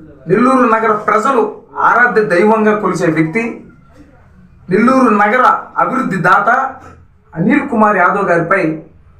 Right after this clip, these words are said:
ఈరోజు మాట్లాడటం జరిగింది. వినోద్ అనే వ్యక్తి ఈరోజు నెల్లూరు ప్రజలు తరిమేసిన, తీసేసిన తహసీల్దార్ అని చెప్పి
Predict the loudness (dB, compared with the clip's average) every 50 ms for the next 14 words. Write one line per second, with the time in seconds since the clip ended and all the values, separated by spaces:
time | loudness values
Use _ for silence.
0 | -20 -20 -20 -20 _ -20 -20 -20 -20 -20 -20 -20 -20 -20 -8 -2 0 2 4 4
1 | 2 2 2 0 0 -2 -4 -8 -14 -20 -20 -20 -20 -20 -20 -20 -14 -6 -2 0
2 | 0 0 0 0 0 0 -2 -4 -2 -2 -4 -4 -6 -10 -12 -12 -16 -18 -20 -20
3 | -20 -20 -20 -8 -2 0 2 4 4 4 4 2 2 0 0 -2 -2 -4 -4 -4
4 | -6 -6 -6 -8 -12 -12 -14 -14 -14 -14 -14 -14 -12 -8 -4 0 0 2 2 2
5 | 2 2 2 2 2 2 -2 -4 -10 -14 -18 -20 -20 -18 -18 -18 -18 -18 -16 -16
6 | -16 -16 -16 -18 -18 -20 -20 -20 -18 -18 -18 -18 -18 -18 -16 -16 -14 -14 -14 -14
7 | -12 -8 -4 0 0 2 2 2 2 2 4 4 4 4 4 2 2 0 -4 -8
8 | -14 -18 -20 -20 -20 -20 -20 -18 -10 -4 0 0 0 0 0 0 0 0 0 0
9 | -2 -2 0 0 0 2 2 0 0 0 0 0 0 0 -2 -6 -12 -18 -20 -20
10 | -20 -18 -12 -4 0 2 2 2 2 2 0 0 -2 -4 -4 -2 0 0 0 0
11 | 0 -2 -2 0 2 2 2 2 0 -4 -8 -8 -8 -6 -4 -4 -4 -4